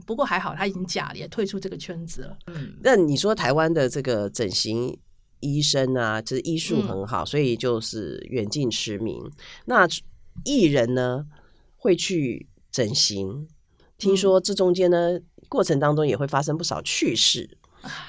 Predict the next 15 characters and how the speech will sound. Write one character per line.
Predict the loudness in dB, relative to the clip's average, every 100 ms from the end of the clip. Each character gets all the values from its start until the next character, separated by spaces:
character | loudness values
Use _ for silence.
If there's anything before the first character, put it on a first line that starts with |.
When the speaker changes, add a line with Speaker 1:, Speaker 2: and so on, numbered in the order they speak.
| -18 -4
Speaker 2:
有 | 2
一 | 4
次 | 2 2 4
呢， | 6 6 4 2 -2 -6 -12 -14 -14 -4
就 | 4
有 | 8 8
一 |
个， | 4 4 4 4 2 -2 -6 -8 -2
诶， | 2
又 | 2
是 | 2
你 | 0
经 | 0 -2
手 | -2 -4 -6
的。 | -12